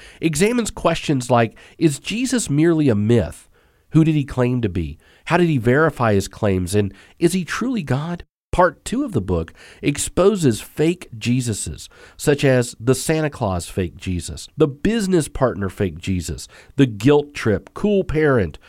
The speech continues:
political hero, storm god fake Jesuses. Why are these fakes? And how can we find the authentic? Author Josh Davis answers these questions with a blend of personal stories, biblical truth,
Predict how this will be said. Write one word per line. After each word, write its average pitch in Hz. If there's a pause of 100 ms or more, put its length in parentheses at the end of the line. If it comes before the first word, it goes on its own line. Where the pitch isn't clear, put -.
(140)
political 190
hero, 123
storm 233
god 127
fake 98
Jesuses. 85 (580)
Why 180
are 165
these 135
fakes? - (460)
And -
how 185
can 202
we 170
find 147
the 113
authentic? 113 (680)
Author 131
Josh 117
Davis 107
answers 185
these 117
questions 95 (320)
with 220
a 247
blend 185
of 160
personal 156
stories, 117
biblical 196
truth, 131